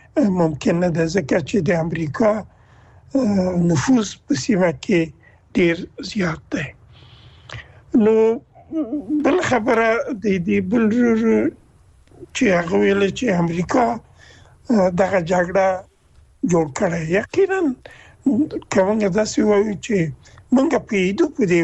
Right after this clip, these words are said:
باندې، نړۍ په دې باندې، اوس هم په دې باندې پوهېږي چې قصه چیرته روانه دی، څه غواړي نړۍ، امریکا د دې نه څه غواړي. اوس وخت کې خو،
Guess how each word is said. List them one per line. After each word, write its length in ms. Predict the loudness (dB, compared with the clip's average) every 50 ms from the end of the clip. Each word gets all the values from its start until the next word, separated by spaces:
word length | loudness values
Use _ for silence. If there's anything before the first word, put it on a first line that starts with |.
| 0 0
باندې، 280 | -2 -2 -2 -4 -4 -6
نړۍ 340 | -6 -4 -4 -2 0 0 0
په 160 | -2 -2 -4
دې 160 | -2 -2 -2 -2
باندې، 300 | -2 -2 -4 -4 -4 -4 0 2
اوس 260 | 2 2 2 0 -2
هم 100 | -2 -2
په 160 | -4 -6 -6
دې 160 | -4 -4 -4
باندې 300 | -2 0 0 0 0 -2
پوهېږي 400 | -6 -2 0 0 2 2 0 -2 -2 -2
چې 180 | -4 -4 -4 -4 -8 -12 -20 -20 -20 -14 -6 -2
قصه 280 | 0 0 2 2 0
چیرته 460 | 0 0 0 0 0 0 0 -2 -4 -4
روانه 520 | -4 -4 -2 -2 0 0 0 0 -2 -4 -8
دی، 220 | -8 -8 -10 -10 -12 -16 -20 -20 -20 -20 -20 -12 -4
څه 100 | 0 0 0
غواړي 640 | 0 2 2 4 4 4 2 0 -4 -8 -12 -12 -14 -16 _ _ _ _ _ _ _ _ -14 -8 -4 -2
نړۍ، 560 | 0 2 2 2 2 2 0 2 0 0 -2 -4 -8 -18 -20 -20 -20 -10 -4 0
امریکا 500 | 0 0 0 -2 -4 -2 2 2 2 2
د 120 | 2 -2
دې 260 | -8 -8 -6 -6 -4
نه 120 | -4 -4 -6
څه 180 | -6 -8 -10 -8
غواړي. 460 | -4 -2 -2 -2 -2 -4 -6 -10 -12 -14 _ _ -20 -20 -20 -20 -20 -20 -16 -4
اوس 340 | 0 2 2 2 2 0 0
وخت 300 | 0 0 0 -2 -6 -6
کې 100 | -4 -6
خو، 340 | -4 -2 -2 -2 -2 -2